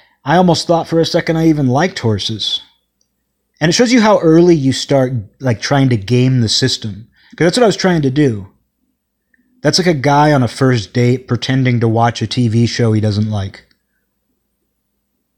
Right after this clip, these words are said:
You know, that's, it's like any number of, like, the, the pickup artist games that somebody might use, like pretending to, to be into something or just lying.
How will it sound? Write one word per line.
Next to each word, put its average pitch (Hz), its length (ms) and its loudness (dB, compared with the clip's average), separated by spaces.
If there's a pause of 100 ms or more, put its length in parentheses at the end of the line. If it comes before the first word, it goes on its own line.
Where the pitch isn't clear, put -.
(180)
You 123 120 0
know, 120 60 2
that's, 127 240 -2
it's 143 140 -4
like 147 160 -2
any 190 180 4
number 147 360 2
of, 120 120 0
like, 120 200 -2
the, 110 280 -2
the 110 120 -6
pickup 131 460 -4
artist 113 440 -2
games 123 500 2
that 113 80 -6
somebody 117 380 0
might 110 240 0
use, 104 460 0
like 107 240 -4 (480)
pretending 135 640 0
to, 120 180 -2
to 117 220 -6
be 117 280 -2
into 123 260 0
something 117 600 0
or 113 220 0 (240)
just - 160 -2
lying. 127 500 -2